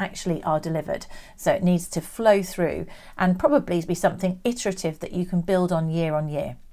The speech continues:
So taking each one in turn, the first point I'm talking about here, strategy and purpose. I've talked about this being an element of, of culture change. In episode one of this series,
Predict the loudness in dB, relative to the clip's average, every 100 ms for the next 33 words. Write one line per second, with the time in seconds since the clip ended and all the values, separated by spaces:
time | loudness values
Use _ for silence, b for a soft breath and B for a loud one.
0 | -20 -20 -20 -20 -20 -20 -20 -20 -20 -16
1 | -12 B B B 8 8 6 -4 B B
2 | B -6 -2 0 -2 -4 -4 -4 -2 0
3 | 0 0 -2 -2 -4 -2 -2 -2 0 0
4 | 0 2 0 2 0 0 0 0 0 2
5 | 4 4 2 0 0 0 -6 -6 -2 -4
6 | -2 -4 -4 -6 -8 -10 B B B B
7 | B B 0 0 0 -2 -2 2 2 0
8 | 2 4 4 2 2 2 2 0 -2 -6
9 | -8 -6 -6 0 0 0 -6 -2 2 2
10 | 2 0 -2 -10 B B B B -20 -20
11 | -20 -20 -20 -20 -20 -20 -6 -2 0 0
12 | -2 -2 -6 -2 -2 2 2 2 0 -2
13 | 0 0 2 0 -2 -4